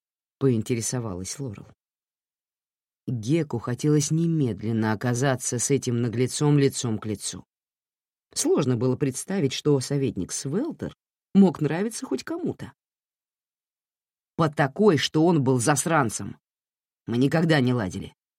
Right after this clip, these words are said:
Соперничество в футболе и все такое. Примерно так, агент. Лорел побарабанила пальцами по стеклянной столешнице.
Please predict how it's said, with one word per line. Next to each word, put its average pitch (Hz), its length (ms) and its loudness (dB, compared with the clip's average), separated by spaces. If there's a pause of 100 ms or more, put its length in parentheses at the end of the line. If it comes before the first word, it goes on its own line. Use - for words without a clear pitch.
(460)
Соперничество 139 840 0
в - 80 -14
футболе 143 540 0
и - 20 -2
все - 180 -6
такое. 123 520 -2 (420)
Примерно 220 420 2
так, 220 220 0
агент. 117 400 -4 (1000)
Лорел 113 560 -2
побарабанила 110 760 0
пальцами 110 520 -6
по 117 140 -6
стеклянной 95 560 -4
столешнице. - 760 -12